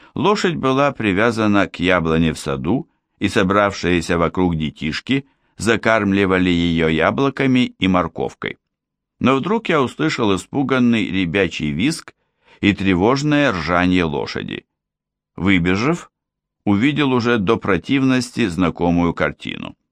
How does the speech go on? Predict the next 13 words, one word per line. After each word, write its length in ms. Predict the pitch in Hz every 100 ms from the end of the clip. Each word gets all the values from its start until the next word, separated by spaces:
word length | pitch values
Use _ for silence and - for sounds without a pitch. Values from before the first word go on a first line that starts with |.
| _ _ -
Ваня 440 | 90 117 110 95
лежал 420 | 87 87 80 90
на 160 | 85 85
правом 500 | 80 80 78 78 78
боку 480 | 71 - 87 135 - _ _ _ _ -
и 140 | 113
бился 500 | 104 101 117 98 - 85
в 80 |
постромках, 800 | - 82 - 101 151 160 165 - _ _ _
выламывая 960 | - 113 107 110 120 123 117 120 120 117
с 100 | -
корнями 560 | 95 87 85 87 87
оглобли. 680 | 85 78 78 57 50 53 50